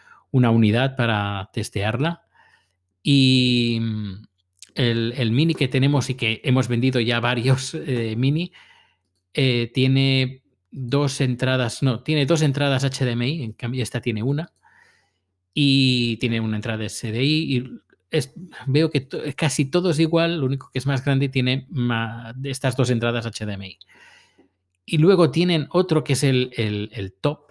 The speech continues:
de la gama, que es el Pearl two, que ese sí que ya es un monstruo, que tiene, eso ya sí, a ver, vamos por, a ver,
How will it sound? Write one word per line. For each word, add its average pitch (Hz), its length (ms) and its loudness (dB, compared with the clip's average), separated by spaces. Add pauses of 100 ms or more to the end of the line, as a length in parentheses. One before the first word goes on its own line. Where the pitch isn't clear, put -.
de 117 140 -2
la 110 140 0
gama, 143 420 -2 (240)
que 131 500 -2
es - 300 -6 (300)
el 113 560 0 (480)
Pearl 143 480 -4
two, 127 360 0 (400)
que 143 280 0
ese 143 180 2
sí 139 180 2
que 120 100 0
ya 113 100 2
es 113 120 -2
un 110 120 2
monstruo, 127 640 -2 (640)
que 117 120 0
tiene, 120 600 0
eso - 300 -2
ya 117 180 2
sí, 120 320 -2
a 104 60 -10
ver, 110 160 -8
vamos 110 260 -4
por, - 240 -16
a 107 160 -8
ver, 117 260 -8